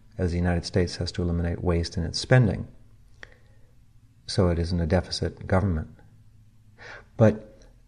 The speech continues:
the answer for the United States or the answer for an individual is to make more money. If the country is bringing in more money than it's sending out, or even if it's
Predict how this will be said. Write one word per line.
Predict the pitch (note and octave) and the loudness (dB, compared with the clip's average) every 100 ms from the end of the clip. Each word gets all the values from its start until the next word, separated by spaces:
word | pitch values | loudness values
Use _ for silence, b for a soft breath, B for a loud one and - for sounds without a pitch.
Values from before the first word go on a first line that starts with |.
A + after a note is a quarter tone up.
| - - | -16 -2
the | F#2 G2+ D#2 - | 4 4 4 4
answer | A2+ A#2 | 4 4
for | G#2 | 2
the | G2 | 4
United | F2+ E2+ | 4 2
States | - A#2 A2 - G2+ | 4 6 6 4 0
or | |
the | F#2 F2+ | 2 2
answer | F#2+ G2+ | 2 -2
for | - F#2 | -2 0
an | |
individual | F2+ E2 G#2+ B2+ F2+ F2 | 0 2 2 4 2 0
is | - | 0
to | G2 | 0
make | E2+ F#2 | 0 -2
more | E2+ | 0
money. | F#2+ D3+ - - - B B B - - - | 2 0 -2 -10 -20 B B B -20 -20 4
If | A2 G#2 - - b b b b b | 6 6 2 -16 b b b b b
the | G2+ | 2
country | A#2+ G#2+ G#2 | 4 6 4
is | F2+ | 2
bringing | F2 F#2+ F#2 F2+ | 4 2 4 4
in | G2 | 6
more | B2+ G#2+ | 6 6
money | F#2 F2 E2 G#2 - - - - - G2 | 4 0 -2 -6 -10 -20 -20 -20 -10 -2
than | G2 | 0
it's | F2+ - | 0 0
sending | G2+ E2+ E2+ | 0 0 0
out, | F2+ F2 F2 B2 - - - | 0 0 -2 -8 -16 -20 -10
or | - F#2 | 0 2
even | F2+ E2+ | 2 0
if | F2 | -2
it's | - | -6